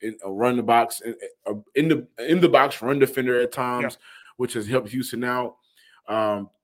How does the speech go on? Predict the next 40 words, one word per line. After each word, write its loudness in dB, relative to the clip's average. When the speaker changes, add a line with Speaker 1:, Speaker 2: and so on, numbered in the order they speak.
Speaker 1:
but 2
overall, 6
I -6
think -4
it -4
does 2
come -8
out -4
to -8
DeVonta -6
Smith, -6
A 0
J -4
Brown, -8
what -6
you -8
guys 2
are 2
able 0
to -8
do -2
on 2
the -2
ground, -2
Hurts 4
just -10
being -6
super -6
effective -4
in -4
this -6
game -4
with -6
picking -4
his -8
poison, -4
however -8
he -10
wants -10
to -12